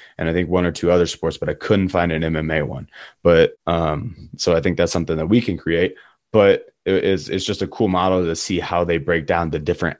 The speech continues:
aspects of the sport along a force velocity curve. So we're talking about it, you know, um, theoretically right now, but I think that is gonna turn into a product that we put out as a, as a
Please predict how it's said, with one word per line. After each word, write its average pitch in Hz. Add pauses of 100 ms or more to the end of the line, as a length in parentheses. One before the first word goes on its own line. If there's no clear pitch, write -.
(120)
aspects 85 (300)
of 80
the 80
sport -
along 85
a 80
force 82
velocity 80
curve. -
So 78 (460)
we're 85
talking 107
about 95
it, 92 (200)
you -
know, 82 (120)
um, 50 (120)
theoretically 90
right 85
now, 92
but 80
I 85
think 95 (260)
that 87
is 90
gonna 87
turn 85
into 82
a 78
product 78
that 80
we 78
put 76
out 78
as 78
a, 78 (120)
as 76
a 73